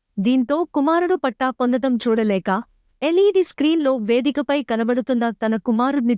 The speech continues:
చూసి మూర్తి మురిసిపోతుండగా, తండ్రి రాక కోసం వేచి చూసి శేషు ఫోన్ చేశాడు. విషయం తెలుసుకుని శేషు తండ్రి వద్దకు వచ్చి స్వయంగా తండ్రిపై చేయి వేసి వేదికపైకి తీసుకెళ్లి అందరికీ పరిచయం చేశాడు.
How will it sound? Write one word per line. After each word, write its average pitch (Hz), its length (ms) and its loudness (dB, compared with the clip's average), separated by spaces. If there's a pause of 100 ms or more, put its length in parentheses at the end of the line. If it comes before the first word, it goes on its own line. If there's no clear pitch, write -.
చూసి 277 280 0
మూర్తి 247 460 0
మురిసిపోతుండగా, 202 1000 -2 (320)
తండ్రి 285 300 2
రాక 262 300 -2
కోసం 247 440 0
వేచి 220 380 0 (100)
చూసి 240 300 0
శేషు 285 420 -2
ఫోన్ 240 420 0
చేశాడు. 180 440 -2 (360)
విషయం 240 380 0
తెలుసుకుని 233 720 0
శేషు 339 400 0
తండ్రి 254 340 0
వద్దకు 233 380 0
వచ్చి 254 440 -2
స్వయంగా 262 560 0
తండ్రిపై 226 580 0
చేయి 220 340 0
వేసి 208 460 0
వేదికపైకి 233 800 0
తీసుకెళ్లి 220 760 0
అందరికీ 247 440 0
పరిచయం 202 640 0
చేశాడు. 165 400 -2